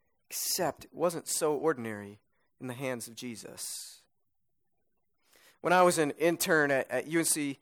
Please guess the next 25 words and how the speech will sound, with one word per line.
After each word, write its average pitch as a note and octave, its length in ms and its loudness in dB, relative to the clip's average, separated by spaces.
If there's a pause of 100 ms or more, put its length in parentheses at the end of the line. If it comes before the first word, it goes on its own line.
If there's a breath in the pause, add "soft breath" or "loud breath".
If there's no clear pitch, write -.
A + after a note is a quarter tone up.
(180)
Wesley F3+ 320 8
Campus F#3 420 4
Ministry, F3+ 600 4 (180 soft breath)
I D#3+ 60 2
led F#3 160 12
a - 20 2
team A3 240 2
on E3+ 80 10
a D#3 80 6
mission G3 320 4
trip F3 280 0
to F3 180 0
Miami, D#3 420 4
Florida, D#3 680 8 (220 soft breath)
to G3 100 -4
do E3 80 2
mission F#3 320 4
work E3 200 6
with - 80 -2
some D#3 120 -2
different D#3 280 2
organizations C#3+ 640 0
within D3+ 380 -2 (280 soft breath)
the D3+ 80 -2
city. D#3 480 6